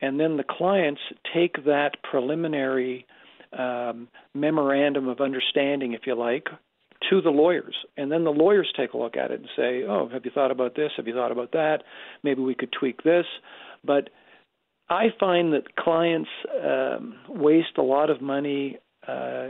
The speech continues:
in many cases going to a lawyer. Lawyers write a lot of emails and letters back and forth to each other to get financial disclosure that really should just be provided.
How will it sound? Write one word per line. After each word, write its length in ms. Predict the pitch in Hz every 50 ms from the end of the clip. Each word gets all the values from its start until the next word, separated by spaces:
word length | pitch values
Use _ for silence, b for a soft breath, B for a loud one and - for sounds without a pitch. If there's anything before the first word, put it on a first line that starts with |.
| - 220
in 140 | 165 131 135
many 160 | 143 143 151
cases 380 | 147 - 165 135 - - 127 -
going 220 | - 147 147 156 151 -
to 40 | 143
a 20 |
lawyer. 460 | 135 135 135 139 135 135 139 139 135 B B B B B B B B -
Lawyers 320 | 135 139 143 147 143 131 139
write 160 | 135 131 131
a 40 | 131
lot 160 | 127 131 127
of 60 | -
emails 400 | - 143 147 143 139 135 131 123
and 120 | 127 123 123
letters 180 | 135 131 127 120
back 240 | 113 131 123 120 -
and 100 | 127 -
forth 240 | - 165 165 165 165
to 80 | 170
each 160 | 147 139 - 151
other 260 | 143 135 135 135 131 B B B B B -
to 80 | -
get 280 | 143 147 160 160 156 - -
financial 480 | 147 139 139 143 143 151 147 - 147
disclosure 720 | 127 127 - - - 151 151 147 147 147 156 151 151 147 b b b b b -
that 120 | 156 156
really 300 | 170 175 190 185 170 147 - -
should 140 | 143 123
just 220 | 123 139 127 - _
be 120 | - 120
provided. 640 | 120 - - 123 117 120 123 123 123 - - -